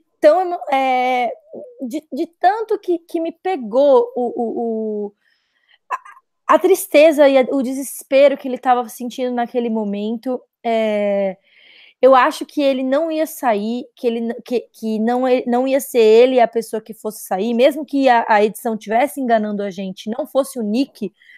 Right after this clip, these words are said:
eu não senti que era ele. Eu gostei, que nem você falou, a Gabi veio e comentou que, que a, a leitura que ela teve dele tava errada no começo.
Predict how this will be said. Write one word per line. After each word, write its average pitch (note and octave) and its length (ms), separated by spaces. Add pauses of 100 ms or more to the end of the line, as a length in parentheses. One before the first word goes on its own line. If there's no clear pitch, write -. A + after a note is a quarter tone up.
(260)
eu C#4 160
não D4 160
senti B3 360
que - 120
era G3+ 220
ele. A3+ 360 (420)
Eu B3 120
gostei, C4+ 800
que C4+ 100
nem C4 140
você C4+ 220
falou, A#3+ 400
a A3 80
Gabi A#3 540 (180)
veio B3 320
e C4 60
comentou D#4 680
que, C4 380
que A3+ 640 (360)
a, - 200
a - 20
leitura C4 580
que B3+ 180
ela A3 160
teve A3 340
dele G#3 280
tava A3+ 340
errada G#3+ 380
no G3 100
começo. G#3 600